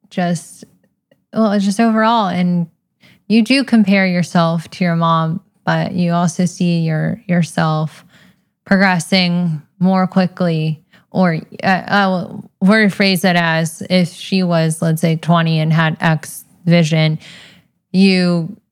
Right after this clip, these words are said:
had that level when you were younger, like, when you were eighteen. That's just, like, a general comparison. So I have seen it, and it's true in, in my type of M D that as it passes on from generation to generation,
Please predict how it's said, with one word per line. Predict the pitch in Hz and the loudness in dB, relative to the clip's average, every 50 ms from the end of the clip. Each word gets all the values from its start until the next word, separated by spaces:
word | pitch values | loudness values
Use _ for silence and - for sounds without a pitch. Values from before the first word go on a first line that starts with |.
| _ - | _ -8
had | - 170 190 190 180 175 160 - | -2 0 2 2 2 0 0 0
that | 180 170 165 170 165 170 165 165 160 - - - - - | 0 2 2 2 2 2 0 0 -4 -6 -10 -16 -8 -4
level | 190 170 175 180 170 170 160 160 160 156 156 156 151 | -2 2 2 4 4 4 2 2 2 2 2 0 0
when | 156 160 160 | 0 0 0
you | 160 156 156 156 | 0 0 2 2
were | 156 160 156 156 156 | 2 2 2 2 0
younger, | 160 156 160 156 - - - - - | 0 0 -2 -2 -2 -4 -4 -6 -6
like, | - - 180 - _ - - | -6 -6 -6 -8 _ -4 -2
when | 180 165 160 | 0 2 2
you | 165 | 2
were | 170 | 2
eighteen. | - 170 233 240 226 - 196 156 - 202 170 - - _ | 2 2 0 0 0 0 0 0 -2 -4 -6 -8 -6 _
That's | - 180 175 165 - | 0 0 0 -2 -4
just, | 170 160 - - | -6 -6 -4 -4
like, | 175 185 180 180 | -6 -4 -4 -4
a | 196 190 180 - _ _ | -6 -6 -6 -8 _ _
general | - - 180 175 175 180 | -8 -6 -4 -4 -4 -4
comparison. | - 175 175 175 175 180 180 - 170 - - 180 175 | -4 -2 -2 -2 -2 -2 -2 -2 -2 -2 -2 -2 -2
So | - 180 165 160 160 156 - - - - - - - - - | -2 -2 -2 -2 -4 -6 -8 -14 -20 -20 -20 -20 -16 -6 -2
I | - 240 | -2 0
have | 233 240 269 285 277 | 2 2 0 0 -2
seen | 269 - - 247 240 226 220 | -6 -4 -2 0 2 2 2
it, | 214 208 190 175 170 | 2 2 0 0 2
and | 190 196 | 2 4
it's | 190 190 185 - - - | 4 2 0 -2 -8 -6
true | - - 226 214 208 208 | -2 0 2 2 2 2
in, | 196 180 180 175 170 175 - - - | 2 2 0 0 -2 -4 -6 -6 0
in | 185 180 180 | 2 4 6
my | 185 185 180 196 | 6 6 4 2
type | 202 - 190 185 180 165 - | 2 2 2 0 0 0 -2
of | 170 160 180 | -2 0 0
M | 175 175 175 170 | 0 2 2 0
D | 160 175 170 170 165 160 165 | 0 0 0 2 2 2 0
that | 160 - 170 160 160 160 160 - - - - - | 0 2 2 2 2 2 0 -4 -8 -12 -6 0
as | 185 180 170 165 | 2 2 2 2
it | 175 175 - | 0 -2 -4
passes | - - 190 185 165 - - 165 | -2 0 0 0 0 -2 -4 -2
on | 180 170 165 165 165 160 | 0 2 2 2 0 0
from | 165 - 180 175 | -2 -2 0 0
generation | 165 175 170 165 165 165 170 160 - - 160 | 2 2 0 0 0 0 -2 -2 -2 -2 -2
to | 165 | -2
generation, | 160 156 165 156 160 160 156 156 160 - - 165 156 156 | -2 -2 -2 -2 0 0 0 -2 -2 -2 -2 -2 -2 -4